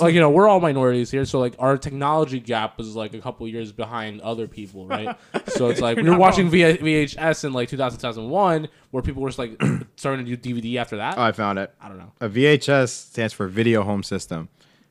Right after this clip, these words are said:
Speaker 1: Wow.
Speaker 3: and it was developed by J V C, which is the Victor Company of Japan.
Speaker 1: Ah, Japan.
Speaker 3: Yeah, and then wait, what does V H S stand for?
Speaker 2: Did you just say that?
Speaker 1: You just said it. V-
Speaker 3: Wait, no,
Speaker 1: V-
Speaker 3: no. What, what does a V C R stand for?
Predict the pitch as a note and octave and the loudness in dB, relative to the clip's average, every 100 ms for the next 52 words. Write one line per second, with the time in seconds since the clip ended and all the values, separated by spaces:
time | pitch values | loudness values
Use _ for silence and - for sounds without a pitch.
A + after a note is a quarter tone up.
0 | _ _ - G#2+ G#2+ G#2+ A2 G#2+ G2+ A2+ | _ _ -4 -2 0 2 0 0 2 2
1 | G#2 G2 G2+ F#2 F#2 F#2 F#2 E2 A2 G#2+ | 0 -4 -8 -8 -6 -4 -6 -2 -2 0
2 | A#2 - D3 G#2+ F2 _ - F#2+ G#2 G2 | -2 -2 -2 -2 -4 _ -10 -8 -6 -6
3 | F2+ F2 E2+ A2 - A2+ - G2+ G#2 G2+ | -6 -8 -4 -4 -2 -4 -4 -6 -4 -4
4 | F2+ - - D2+ - _ _ _ _ _ | -6 -12 -12 -14 -14 _ _ _ _ _
5 | _ _ - - - - F2 F#2 A2 _ | _ _ -20 -20 -20 -18 -14 -14 -16 _
6 | - D#2+ - A2 A2 G#2+ B2 F#2+ A#2+ B3 | -12 -10 -6 -2 -2 0 -2 -2 -4 -6
7 | D3+ C#3 D3+ C#3+ A#3+ - E2+ D#2+ - B1 | -6 -4 -4 -6 -10 -10 -12 -12 -14 -18
8 | - _ _ _ _ _ - _ - B2 | -18 _ _ _ _ _ -20 _ -20 -18
9 | B2+ - A#2 F#3 G3+ A2 A2+ - E3+ G#2 | -18 -16 -14 -16 -14 -14 -8 -4 -4 -4
10 | A2+ A#2+ E3+ F3+ D#3+ C3+ E3+ D3+ D3+ E3+ | -2 6 8 8 8 8 6 6 4 6
11 | C#3+ E3 - A#2+ C3 E3+ A#2 F#2+ - D#2 | 4 2 2 2 2 0 -2 -6 -6 -12
12 | - | -14